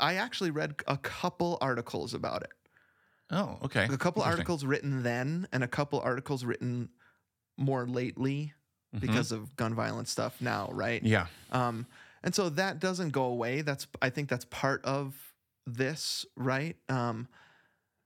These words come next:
Speaker 1: I have opinions on it. I'm not sure I wanna get into it.
Speaker 2: No, we, we, we don't need to get in that. It's just, like,
Speaker 1: Right.
Speaker 2: it's, it came up when Aaron and I were watching it.
Speaker 1: Yes, and it came up when my dad and I watched it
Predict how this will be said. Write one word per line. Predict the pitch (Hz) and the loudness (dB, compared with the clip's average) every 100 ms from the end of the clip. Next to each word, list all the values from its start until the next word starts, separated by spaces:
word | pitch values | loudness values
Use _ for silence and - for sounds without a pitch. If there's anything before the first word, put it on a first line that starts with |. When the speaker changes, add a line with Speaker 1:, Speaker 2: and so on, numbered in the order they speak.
| _ _ _ _ - | _ _ _ _ -4
Speaker 1:
I | 143 | 0
have | 147 151 | 2 0
opinions | 139 - 165 170 165 | -2 -2 -2 0 0
on | 160 160 | 0 0
it. | |
I'm | 147 127 | 0 0
not | 135 139 | -2 -2
sure | - 127 | -2 0
I | |
wanna | 117 113 | 0 -2
get | 110 - | -2 -2
into | 113 113 - - | -2 -2 -4 -4
it. | - - - | -4 -4 2
Speaker 2:
No, | 254 170 | 4 6
we, | 156 160 | 4 2
we, | 170 180 180 | 0 0 2
we | 170 | 4
don't | 190 | 4
need | 170 | 4
to | 175 | 2
get | 170 | 4
in | 170 160 | 4 6
that. | 143 | 6
It's | 135 - | 2 2
just, | 147 - - | -2 0 4
like, | 113 - - | 4 2 2
Speaker 1:
Right. | 135 123 | 4 4
Speaker 2:
it's, | - - - - _ | 2 -8 -20 -20 _
it | 151 151 - | 0 2 0
came | - 190 180 | 2 4 6
up | 117 123 | 4 4
when | 131 120 | 4 4
Aaron | 117 113 | 6 6
and | 104 | 6
I | 92 | 4
were | 90 | 4
watching | 90 78 - 127 | 2 2 4 2
it. | 147 - - - _ _ _ _ | 2 -2 -16 -20 _ _ _ _
Speaker 1:
Yes, | - 135 - - | 2 2 2 0
and | 131 | 2
it | 123 | 2
came | 185 185 | 0 2
up | 180 | 0
when | 165 156 | 0 2
my | 147 | 2
dad | 139 135 135 | 2 2 2
and | 131 | 0
I | 123 | 0
watched | 127 120 - - | 2 0 -2 -2
it | 95 | -4